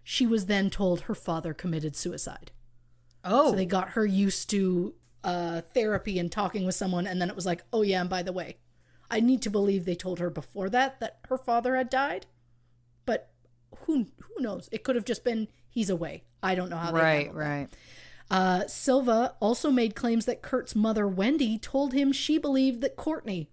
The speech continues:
Speaker 1: was involved in Kurt's alleged suicide.
Speaker 2: Wow.
Speaker 1: And while the divorce and the guitar legal battle was over, there was still the legal dispute between Silva and his ex-mother-in-law. However, it seems as though Silva didn't show up to court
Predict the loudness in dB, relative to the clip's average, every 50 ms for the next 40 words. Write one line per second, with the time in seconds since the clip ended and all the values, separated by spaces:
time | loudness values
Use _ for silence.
0 | _ -2 0 2 2 2 2 0 0 0 0 0 -2 -6 -8 -6 -4 -4 -4 -6
1 | -6 -10 -8 -6 -4 -4 -4 -4 -6 -6 -4 -2 0 0 0 -2 -4 -4 -2 0
2 | 0 2 2 0 0 -2 -4 -8 -10 -12 -18 -12 -4 0 2 2 2 2 0 -4
3 | -10 -20 -14 _ -4 -2 0 2 4 4 4 4 2 2 0 0 0 0 0 0
4 | 0 2 2 0 2 0 0 -2 -2 -2 -2 0 0 0 0 -2 -2 -2 0 0
5 | 2 2 2 2 2 2 2 2 2 2 2 2 2 2 2 2 0 0 0 2
6 | 0 0 0 0 -2 -4 -6 -10 -10 -4 0 0 2 2 2 2 2 2 2 2
7 | 0 0 0 -2 -2 -2 0 2 4 4 4 4 2 2 2 0 0 0 0 0
8 | 0 0 -2 -6 -4 0 2 4 4 6 4 4 4 4 2 2 2 2 0 0
9 | -2 -2 -2 -2 -2 0 0 -2 -2 -2 -4 -4 -4 -2 0 0 2 2 2 2
10 | 2 2 2 2 2 0 0 -2 -4 -8 -18 -20 -20 -20 -18 -10 -4 0 2 2
11 | 2 2 2 2 0 0 -2 -4 -4 -4 0 2 2 4 6 6 4 4 2 2
12 | 2 2 2 4 4 2 2 2 2 2 0 0 2 2 0 0 0 0 0 0
13 | 2 2 0 -2 -4 -8 -10 -8 -6 -4 -2 -2 -2 -4 -6 -10